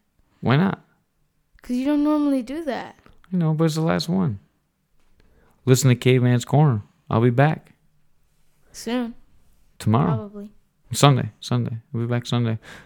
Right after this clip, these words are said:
Speaker 1: Ashley Letourneau. Bikini Girl.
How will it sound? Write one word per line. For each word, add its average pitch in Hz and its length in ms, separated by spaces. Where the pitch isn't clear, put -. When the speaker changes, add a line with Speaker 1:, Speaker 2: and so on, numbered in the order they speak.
Speaker 1:
Ashley 143 400
Letourneau. 131 440
Bikini 139 400
Girl. 107 300